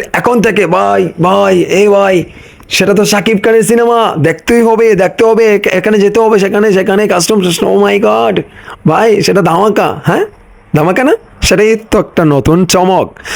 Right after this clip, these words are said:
চমকের উপর চমক। ডাকাইয়া সিনেমার জনপ্রিয় সুপারস্টার শাকিব খান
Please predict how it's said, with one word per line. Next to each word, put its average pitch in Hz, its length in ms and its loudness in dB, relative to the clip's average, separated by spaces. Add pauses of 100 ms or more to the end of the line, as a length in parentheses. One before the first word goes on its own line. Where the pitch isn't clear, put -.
(180)
চমকের 226 400 2
উপর 190 240 0
চমক। 127 400 -2 (360)
ডাকাইয়া 214 420 0
সিনেমার 185 360 0
জনপ্রিয় 160 340 0
সুপারস্টার 196 440 0
শাকিব 190 420 -2
খান 190 240 0